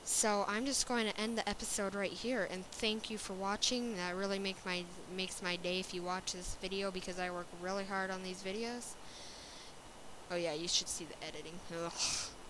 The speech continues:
takes hours for me. Alright, well, thank you so much for watching, and I will see you next episode. Bye. Which will be in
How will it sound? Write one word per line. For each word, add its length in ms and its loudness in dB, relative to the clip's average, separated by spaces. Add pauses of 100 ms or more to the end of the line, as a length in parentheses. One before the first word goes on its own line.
takes 260 -8
hours 400 -4
for 120 -8
me. 280 -8 (760)
Alright, 220 4
well, 100 -2
thank 400 2
you 120 2
so 320 6
much 260 2
for 80 -4
watching, 600 0
and 180 0
I 280 2
will 100 -4
see 240 0
you 140 -2
next 360 0
episode. 520 -2 (240)
Bye. 260 4 (200)
Which 120 2
will 100 0
be 200 0
in 140 -2